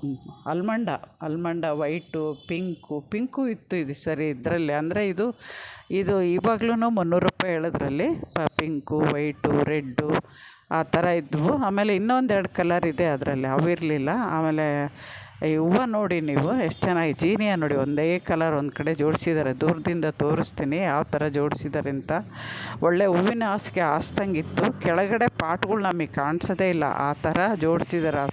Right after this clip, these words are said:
ಪಕ್ಕ ಪಕ್ಕ ಪಕ್ಕ ಎಷ್ಟು ಚೆನ್ನಾಗಿ ಜೋಡಿಸಿದ್ರು ನೋಡಿ. ಅಲ್ಲಿ ಬೃದ್ಧ-, ಬುದ್ಧಂದು ವೈಟ್ ಎಷ್ಟು ಚೆನ್ನಾಗಿತ್ತು ಅಂತ ಅದ್ರ ಪಕ್ಕ ಈ ಥರ ಎಲ್ಲ ಅದು ಒಂಥರ ಟ್ರಯಾಂಗಲ್ ಥರ ಬರಂಗೆ ಜೋಡಿಸಿದ್ದಾರೆ ಒಂದೊಂದು. ನೋಡಿ ಇವಾಗ ಕಾಣಿಸುತ್ತೆ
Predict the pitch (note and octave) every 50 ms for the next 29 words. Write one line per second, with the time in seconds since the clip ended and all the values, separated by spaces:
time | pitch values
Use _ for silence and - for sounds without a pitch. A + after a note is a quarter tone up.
0 | - - C#3 - - E3 D3+ - D3+ C3+ - - D3 - - C#3+ - - - D#3
1 | - - - - - - - - - - - C#3+ - - - A3 G3+ - F3 D#3+
2 | D#3 E3 E3+ D3 C#3+ C#3+ D3 - - - C#3+ C#3+ C#3+ C#3+ D3+ D3+ D3 C#3+ D#3 E3
3 | F#3+ - C3+ - - D3 C3+ B2 - - C3+ D3+ D3 D3 C#3 C3 G#3+ A3+ - -
4 | - F3+ G3 G3 F3+ D#3 C#3+ C#3 C#3 C#3 D3+ E3+ E3+ - - D#3 C#3 C3 - -
5 | - F3 E3 E3 E3+ E3+ E3+ E3 - - D3 D3+ D3 - E3+ E3+ D#3+ D#3 - -
6 | E3 D#3 - - - A3 G#3+ F#3 D#3+ - D#3 D#3 D#3 D#3 C#3+ D3+ D#3+ E3+ G3 A3+
7 | A3 - - - - - - - - - - - - D#3 D3 F#3 E3+ D#3 D3+ C#3
8 | - D#3+ F3+ F#3+ F#3+ - - D#3 D3+ D3+ E3+ G3 G#3+ A3 G#3 A3+ A3 G#3 - -
9 | - E3+ E3 F3 E3 D3 D3+ D3+ D3+ D#3 E3+ F3+ F3+ A#3 B3+ E3 D#3+ D#3 E3 D#3+
10 | - - E3+ D#3+ D3+ D3 C#3+ C#3+ C3+ C#3 C#3+ D3+ D3+ D3+ D3+ C#3+ C3+ B2 B2 D3+
11 | D#3 D3 C#3 C3+ C#3 C#3+ C#3 - - C#3 C3+ C#3+ D3+ D3+ - - D3+ - - C#3+
12 | E3+